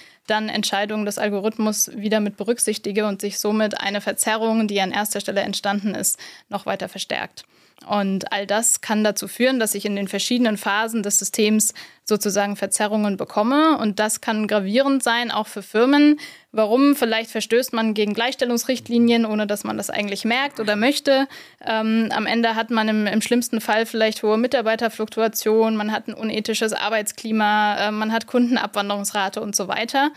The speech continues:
Und all das führt häufig dazu, dass wir eben auch eine hohe Skepsis auf Seite der Unternehmen haben, die dann eher Angst haben, solche K-I-Systeme überhaupt erst einzusetzen. Das ist natürlich auch nicht der richtige Weg, weil man hat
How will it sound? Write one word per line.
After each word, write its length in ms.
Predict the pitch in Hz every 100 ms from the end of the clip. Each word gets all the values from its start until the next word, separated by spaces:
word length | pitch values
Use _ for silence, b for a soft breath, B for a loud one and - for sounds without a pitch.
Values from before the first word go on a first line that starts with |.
| B B B B _
Und 160 | 240
all 180 | - 247
das 240 | 254 294 -
führt 220 | 247 240
häufig 320 | 247 247 240
dazu, 420 | 220 262 - 226
dass 240 | 214 214 220
wir 160 | 208
eben 240 | - 226 214
auch 100 | 214
eine 160 | 220
hohe 180 | 220 226
Skepsis 480 | - 233 240 220 214
auf 120 | 208
Seite 260 | 233 214 208
der 100 | 202
Unternehmen 600 | 208 202 233 311 294 220
haben, 420 | 208 220 233 233
die 80 | 226
dann 480 | 220 220 226 220 - - 107 - 110
eher 280 | 233 226
Angst 280 | 240 311 -
haben, 280 | 240 220 220
solche 200 | 220 220
K-I-Systeme 640 | - 220 220 220 - 220 208
überhaupt 320 | 202 202 -
erst 140 | -
einzusetzen. 840 | - 220 269 196 - 190 - 233 233 B B B -
Das 180 | 208 226
ist 60 |
natürlich 360 | 233 262 240 -
auch 200 | 254 285
nicht 200 | 240 -
der 80 | 202
richtige 380 | 208 202 196
Weg, 260 | 190 240 240
weil 140 | 214
man 180 | 214 208
hat 120 | 247